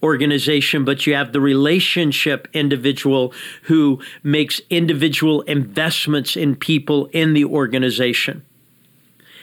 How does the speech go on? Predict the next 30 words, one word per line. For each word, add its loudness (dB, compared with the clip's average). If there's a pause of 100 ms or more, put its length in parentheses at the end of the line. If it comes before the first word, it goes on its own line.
(140)
And 0
then 2
you 2
have 0 (260)
the -2
purpose -2
personality. -2 (540)
They 0
have 0
a 0
passion -4 (540)
that 0
other 2
people 0
do 2
not. -2 (600)
And 2
that -2
passion -2 (300)
is 0
what 0
fuels 2 (800)
the 0
mission. 0 (1120)
And 0
so 0
there's 0
something 0
in 0
them. -4